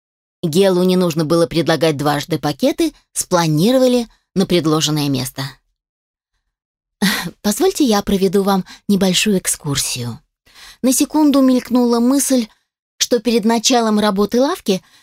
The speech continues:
хозяйка выдает каждой из консультантов маску приторного радушия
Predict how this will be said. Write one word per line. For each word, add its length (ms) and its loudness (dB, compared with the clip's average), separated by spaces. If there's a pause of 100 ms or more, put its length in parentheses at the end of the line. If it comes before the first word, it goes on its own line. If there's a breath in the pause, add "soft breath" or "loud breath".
(140 soft breath)
хозяйка 440 0
выдает 420 0
каждой 400 -2
из 240 -4
консультантов 840 -2 (360 loud breath)
маску 480 0 (240 soft breath)
приторного 680 0
радушия 680 0